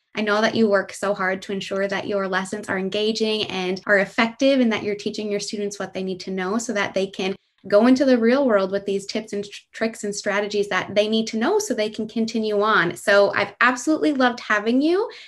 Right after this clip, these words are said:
And I know that there are so many people who probably want to meet you as well.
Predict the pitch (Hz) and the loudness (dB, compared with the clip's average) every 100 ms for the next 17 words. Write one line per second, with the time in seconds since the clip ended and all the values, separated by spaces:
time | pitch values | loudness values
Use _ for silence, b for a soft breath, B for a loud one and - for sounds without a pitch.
0 | - 233 226 220 214 233 233 214 214 226 | -2 2 4 4 4 2 2 4 2 0
1 | 220 226 226 226 226 226 - 190 208 208 | 0 0 0 0 0 -2 -4 -4 -2 -2
2 | 202 - 208 202 220 202 196 190 180 196 | -4 -4 -4 -2 0 -2 -2 2 6 6